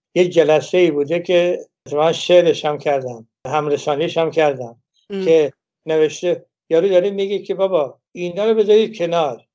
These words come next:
Speaker 1: بذارید اتفاقاً سلطنت طلبان بیان سر صدا کنن،
Speaker 2: ام.
Speaker 1: خودش میگه. اینا بیان چیز بشن، شلوغش کنن،
Speaker 2: ام.
Speaker 1: ولی دشمن ما مجاهدینن. حالا اون لغتی که خودش میگه که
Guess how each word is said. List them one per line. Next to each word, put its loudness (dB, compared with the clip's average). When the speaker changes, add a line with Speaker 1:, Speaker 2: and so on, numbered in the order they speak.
Speaker 1:
بذارید 0
اتفاقاً -8
سلطنت -6
طلبان -2
بیان -2
سر 0
صدا 0
کنن، -4
Speaker 2:
ام. -12
Speaker 1:
خودش 0
میگه. -14
اینا 0
بیان -6
چیز -10
بشن، -4
شلوغش 4
کنن، -8
Speaker 2:
ام. -6
Speaker 1:
ولی -2
دشمن -4
ما -2
مجاهدینن. -2
حالا -6
اون -2
لغتی -4
که -6
خودش -6
میگه -10
که -4